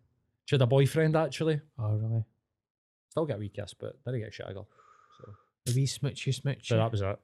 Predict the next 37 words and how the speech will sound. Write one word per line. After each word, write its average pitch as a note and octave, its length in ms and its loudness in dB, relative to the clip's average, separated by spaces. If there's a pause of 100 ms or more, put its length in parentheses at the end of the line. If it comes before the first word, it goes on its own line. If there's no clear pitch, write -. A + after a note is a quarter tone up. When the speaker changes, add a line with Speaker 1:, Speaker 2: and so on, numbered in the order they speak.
Speaker 1:
She - 140 -6
was G#2+ 60 0
like, A2 120 0
"I've A2 60 -4
got A2+ 60 -2
a A2 40 -2
boyfriend, A#2+ 540 2
so A#2 260 0
I'll G#2 200 0
get A#2 100 -4
off A2 160 -2
of - 80 -6
you," B2 120 2
but A#2 120 -4
that's A2+ 220 -6
it. G#2+ 40 -8
I - 800 -18
was G2+ 80 -20
like, A2 80 -18
"All G#2 160 -16
right." G#2 140 -10
You - 0 -
know, A#2+ 80 -8 (560)
there E3+ 100 0
was D#3 120 0
one E3 200 2
night, D3+ 280 2
um, A2+ 380 4 (580)
<laughs> A2+ 420 4
I A#2+ 100 2
got A#2+ 160 -2
halfway B2 260 2
a A#2 80 6
bird A2+ 340 0 (800)
in A#2 120 6
the A2 80 6
garage, B2 580 2